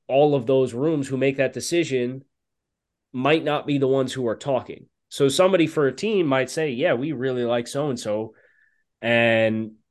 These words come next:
hoping to draft him at pick number six for Detroit, right? But then at the end of the day,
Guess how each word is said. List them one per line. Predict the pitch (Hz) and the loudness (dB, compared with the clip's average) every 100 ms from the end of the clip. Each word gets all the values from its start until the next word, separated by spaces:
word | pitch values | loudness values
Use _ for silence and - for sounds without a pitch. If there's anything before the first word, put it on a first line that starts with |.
| _ _ _ _ _ _ - | _ _ _ _ _ _ -4
hoping | - 151 151 135 | 2 2 4 2
to | 131 | 2
draft | 113 123 135 131 | 0 4 2 2
him | 135 117 117 | -2 -2 -2
at | - 110 110 - | -4 -6 -6 -2
pick | 127 113 120 | 0 0 0
number | 110 107 104 101 101 95 90 _ _ _ _ _ _ - | -2 -2 -2 -4 -4 -6 -10 _ _ _ _ _ _ -6
six | - - 101 - - - - _ _ _ | 0 2 2 -2 -10 -10 -14 _ _ _
for | 123 107 | -2 0
Detroit, | 98 - 90 - 64 _ | -2 -6 -8 -10 -12 _
right? | 87 101 101 - _ _ _ - 107 107 _ _ _ _ | -2 0 -2 -6 _ _ _ -16 -12 -12 _ _ _ _
But | - 139 | 2 6
then | 147 139 | 8 6
at | - | 6
the | 139 | 6
end | 165 151 | 8 6
of | |
the | 131 | 4
day, | 123 190 156 131 123 123 | 6 8 10 8 6 0